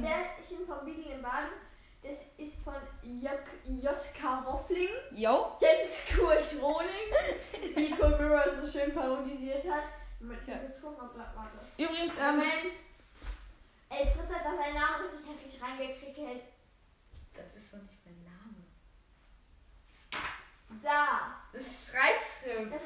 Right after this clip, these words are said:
Speaker 1: ist von Wizarding World und ja.
Speaker 2: Hier, ähm,
Speaker 1: Von J K Roffling.
Speaker 2: Ich will noch eins sagen, bevor wir anfangen. Ähm,
Speaker 1: Und das unterstützt die Aktion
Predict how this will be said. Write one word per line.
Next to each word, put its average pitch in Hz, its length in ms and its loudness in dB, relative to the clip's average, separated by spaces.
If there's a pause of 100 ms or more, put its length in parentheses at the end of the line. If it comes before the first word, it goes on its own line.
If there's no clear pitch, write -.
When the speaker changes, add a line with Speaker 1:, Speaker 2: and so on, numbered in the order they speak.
Speaker 1:
ist 359 120 -6
von 330 100 -4 (380)
Wizarding 262 540 -8
World 240 640 -4 (240)
und 269 300 -4 (300)
ja. - 320 -2 (420)
Speaker 2:
Hier, 302 180 2
ähm, 370 300 6 (100)
Speaker 1:
Von 302 100 -6
J 370 160 4 (160)
K 302 160 2 (100)
Roffling. 311 480 2 (280)
Speaker 2:
Ich 247 120 -4
will 339 160 2
noch 339 200 2
eins 311 220 4
sagen, 330 280 4
bevor 311 240 4
wir 269 120 2
anfangen. 311 580 0
Ähm, 269 460 2 (360)
Speaker 1:
Und 440 100 2
das 359 380 -4
unterstützt 359 600 -4
die 339 280 -4 (280)
Aktion 294 600 -6